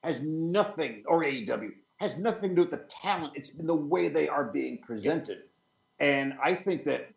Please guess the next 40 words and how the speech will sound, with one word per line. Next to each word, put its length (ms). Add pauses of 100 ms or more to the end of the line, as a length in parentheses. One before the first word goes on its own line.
(100)
I 120
think 200
N 120
X 140
T 120
has 120
come 360
down 360
since 200
going 220
live. 320
And 80
I 140
think 280
the 80
ratings 540
are 160
kind 180
of 80
reflecting 440
that. 280
Their 140
ratings 340
have 160
not 240
gone 300
up 220
since 260
they 220
got 200
away 240
from 180
A 40
E 260
W, 500 (520)
uh, 300
to 120
move 220
to 60
Tuesdays. 760